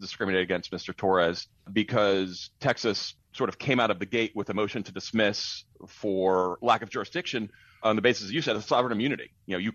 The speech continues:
you can't sue us. You cannot sue the state of Texas for employment discrimination under usera.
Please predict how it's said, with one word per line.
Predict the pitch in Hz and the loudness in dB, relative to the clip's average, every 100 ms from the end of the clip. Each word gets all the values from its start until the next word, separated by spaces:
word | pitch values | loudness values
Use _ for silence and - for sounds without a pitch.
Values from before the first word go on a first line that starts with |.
| _ | _
you | 139 | -4
can't | - 156 - | 0 0 0
sue | - 156 | 0 0
us. | 65 - | 0 -6
You | 101 | -8
cannot | 117 104 - | -2 0 0
sue | - 113 104 98 - | 0 0 0 -2 -4
the | 101 | -2
state | 120 92 | 0 0
of | |
Texas | - 107 - 95 | 2 0 0 -4
for | - 92 90 - | -2 -2 -2 -2
employment | - 98 87 | 0 0 0
discrimination | - 87 85 76 76 | -6 -6 -4 -4 -4
under | 80 65 | -6 -6
usera. | 78 - - | -6 -4 -4